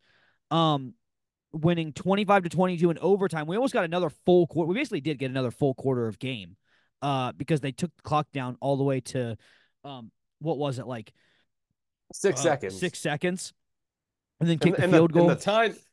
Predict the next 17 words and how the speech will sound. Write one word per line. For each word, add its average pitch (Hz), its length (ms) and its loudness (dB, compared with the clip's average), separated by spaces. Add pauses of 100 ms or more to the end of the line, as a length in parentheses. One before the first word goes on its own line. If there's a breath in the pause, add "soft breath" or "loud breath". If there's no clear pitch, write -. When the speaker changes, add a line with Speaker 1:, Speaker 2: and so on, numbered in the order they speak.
(180)
Speaker 2:
like, 185 140 0
those 277 220 4
overtime 233 500 2
rules 170 220 0
are 160 60 2
a 147 60 2
little 156 180 0
crazy. 101 640 -6 (680)
And 135 220 -4
Speaker 1:
So - 200 0
Speaker 2:
I, 156 100 2
I, 170 440 2
I 196 40 8
almost 240 380 2
kinda 202 260 0
hate 156 240 -2
it. 196 220 -2